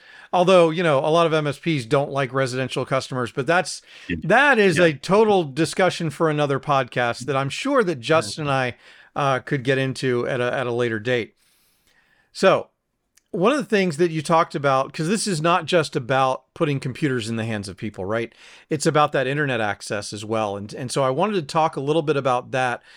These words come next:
Speaker 1: I know that my friend Dave Sobel, who does the Business of Tech podcast, talks about the digital divide quite a bit, especially in terms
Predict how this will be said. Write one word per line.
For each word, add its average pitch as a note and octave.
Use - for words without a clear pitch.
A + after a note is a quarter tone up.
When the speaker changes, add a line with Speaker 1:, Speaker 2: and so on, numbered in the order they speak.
Speaker 1:
I D3
know E3+
that F#3+
my E3
friend E3
Dave D#3
Sobel, D#3
who D3
does C#3
the C#3
Business C#3
of B2+
Tech E3+
podcast, D3
talks D#3
about C#3+
the C#3
digital C3+
divide C3
quite C3
a B2
bit, C3+
especially C#3+
in C3
terms C3